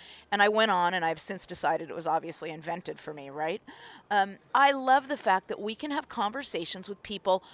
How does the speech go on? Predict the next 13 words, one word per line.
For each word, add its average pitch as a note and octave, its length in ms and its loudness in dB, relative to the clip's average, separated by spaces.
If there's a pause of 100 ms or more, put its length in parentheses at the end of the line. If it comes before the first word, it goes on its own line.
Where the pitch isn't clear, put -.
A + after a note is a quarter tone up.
(140)
throughout B3 840 4
the A#3+ 80 2
world F3 560 0
on F3 140 -4
a E3+ 60 -2
real-time C4 800 -2
basis - 720 -2 (480)
and G3+ 160 -4
maybe C#4+ 280 -2
listen A#3 380 -6
to G3+ 100 -4
each F#3+ 180 -4
other D#3+ 320 0